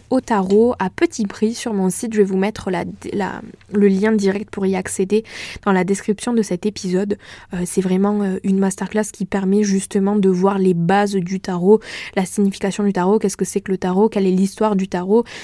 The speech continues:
euh, quels sont les arcanes mineurs, les arcanes majeurs, les, les significations principales de tout ça, comment commencer à se tirer les cartes,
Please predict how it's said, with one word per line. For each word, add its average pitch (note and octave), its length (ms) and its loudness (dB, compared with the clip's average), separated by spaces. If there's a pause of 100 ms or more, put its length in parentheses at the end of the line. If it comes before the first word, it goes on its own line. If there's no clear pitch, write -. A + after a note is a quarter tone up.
(300)
euh, F3+ 180 -2
quels G#3 140 2
sont A3+ 140 0
les A3 140 4
arcanes G3+ 280 2
mineurs, A3 360 2
les G#3+ 140 2
arcanes F#3 300 0
majeurs, G3+ 600 4
les, F#3+ 380 2
les G3 240 4
significations G#3+ 640 -4
principales G#3 580 -2
de G3 120 2
tout - 100 -12
ça, A3 240 0
comment G3 380 0 (320)
commencer C4 240 4 (140)
à A3+ 80 4
se - 100 0
tirer A3 480 2
les G#3 140 6
cartes, A3 420 -2